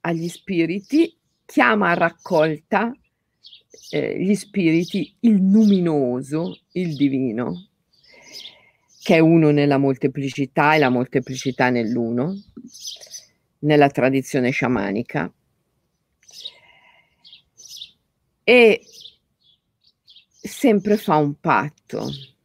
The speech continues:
Io ti offro qualcosa che rappresenta un attaccamento, una paura, una limitazione. In cambio ti prego, aiutami in questo.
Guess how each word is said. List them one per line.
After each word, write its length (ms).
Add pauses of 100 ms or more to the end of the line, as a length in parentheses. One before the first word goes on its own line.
(1040)
Io 340
ti 220
offro 800 (920)
qualcosa 1120 (800)
che 160
rappresenta 720
un 100
attaccamento, 1040
una 220
paura, 640
una 220
limitazione. 1400 (840)
In 180
cambio 420
ti 160
prego, 480
aiutami 500
in 120
questo. 720